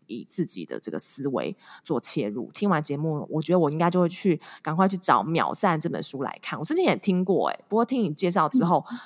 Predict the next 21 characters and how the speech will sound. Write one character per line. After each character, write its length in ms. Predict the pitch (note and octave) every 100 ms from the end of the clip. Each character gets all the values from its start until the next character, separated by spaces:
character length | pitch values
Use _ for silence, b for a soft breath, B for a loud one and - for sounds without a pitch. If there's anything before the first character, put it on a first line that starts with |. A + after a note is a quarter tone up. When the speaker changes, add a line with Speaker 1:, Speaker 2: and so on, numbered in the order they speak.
| B
Speaker 1:
我 100 | F3
觉 140 | E3
得， 80 | E3
诶， 160 | - A#3
真 120 | B3+
的 140 | A3+
是 220 | F#3 G#3 F#3
可 180 | F3+
以， 220 | D#3+ D3 A#2
呃， 260 | G2+ G#2+
再 120 | - G3
好 120 | D3+
好 140 | D#3
来 100 | C#3
研 160 | A2+ C3
究 160 | D#3+
这 140 | D3 -
本 180 | - -
书。 400 | - - - G3+ -
嗯， 240 | D3+ F3+ F3+ B B B
好， 240 | - C3